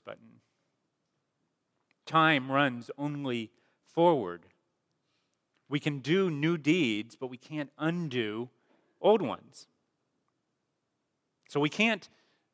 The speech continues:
uh, neutralize evil that way. But the second way that we might neutralize wrongdoing is, is if what we did wrong didn't stick to us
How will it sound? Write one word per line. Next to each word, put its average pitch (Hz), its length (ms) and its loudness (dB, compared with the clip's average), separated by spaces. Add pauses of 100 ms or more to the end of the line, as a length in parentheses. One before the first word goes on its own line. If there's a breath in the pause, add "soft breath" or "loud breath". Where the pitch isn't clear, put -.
uh, 117 340 0
neutralize 135 920 4
evil 139 300 0
that 131 260 6
way. 110 280 -4 (920)
But 131 80 -12
the 147 80 2
second 233 440 4
way 123 260 6
that 120 120 0
we 131 100 -2
might 120 360 -2 (760)
neutralize 131 600 2
wrongdoing 110 720 -4
is, 139 320 -6 (180)
is 160 220 -2
if 160 180 4 (640)
what 170 260 4
we 160 160 2
did 135 520 6
wrong 107 580 -2 (140)
didn't 160 320 0
stick - 420 -2
to 92 140 -6
us - 420 -16